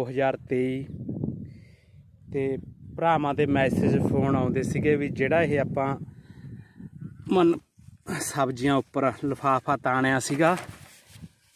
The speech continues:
ਵੀ ਇਸ ਨੂੰ ਅਸੀਂ ਲਾਹ ਦਈਏ ਕਿ ਕਿਸ ਤਰ੍ਹਾਂ ਕਰੀਏ। ਕਿਸਾਨ ਵੀਰੋ, ਜਿਹੜਾ ਦਿਨ ਦਾ ਟੈਂਪਰੇਚਰ ਆ, ਜ਼ਿਆਦਾ ਧੁੱਪ ਹੁੰਦੀ ਹੈ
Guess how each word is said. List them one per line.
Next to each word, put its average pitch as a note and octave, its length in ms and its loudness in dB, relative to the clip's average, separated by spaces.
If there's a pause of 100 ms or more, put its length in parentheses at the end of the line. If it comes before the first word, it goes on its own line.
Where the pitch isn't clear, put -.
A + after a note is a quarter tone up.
ਵੀ C#3+ 140 0
ਇਸ C#3 140 -2
ਨੂੰ E3 140 4
ਅਸੀਂ D#3 160 -2
ਲਾਹ C#3 320 6
ਦਈਏ D3 360 2 (960)
ਕਿ F3 120 -2 (140)
ਕਿਸ D#3 180 2
ਤਰ੍ਹਾਂ C#3+ 320 2
ਕਰੀਏ। A2+ 320 -2 (1600)
ਕਿਸਾਨ D3+ 440 4
ਵੀਰੋ, D#3 460 6
ਜਿਹੜਾ D3 260 4
ਦਿਨ C#3 320 4
ਦਾ D3 160 8
ਟੈਂਪਰੇਚਰ C#3 640 2
ਆ, C#3+ 120 4
ਜ਼ਿਆਦਾ B2+ 380 4
ਧੁੱਪ - 340 -2
ਹੁੰਦੀ B2+ 420 -2
ਹੈ C3 160 0